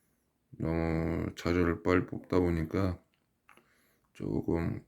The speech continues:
정밀성에서 많이 떨어졌는데, 오늘은 하루 종일, 하루 종일,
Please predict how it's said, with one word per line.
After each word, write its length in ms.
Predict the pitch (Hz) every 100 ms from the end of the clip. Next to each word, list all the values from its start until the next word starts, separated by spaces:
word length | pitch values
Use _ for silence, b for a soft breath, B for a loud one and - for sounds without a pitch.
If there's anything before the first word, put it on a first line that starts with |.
| -
정밀성에서 760 | 87 90 95 - 92 87 87
많이 260 | 82 85 -
떨어졌는데, 840 | 104 104 98 92 85 98 92 73 - _ _ _ _ _ _ _ _ _ _ _ _ _ _ _
오늘은 1120 | 98 107 107 104 101 101 98 101 98 95 95 87 B B B B - _ _ _ _ _ _ _ _ _ _ _ _ _ _ _ _ -
하루 260 | - 185
종일, 400 | 165 143 110 87
하루 260 | 80 - 143
종일, 400 | 135 110 90 -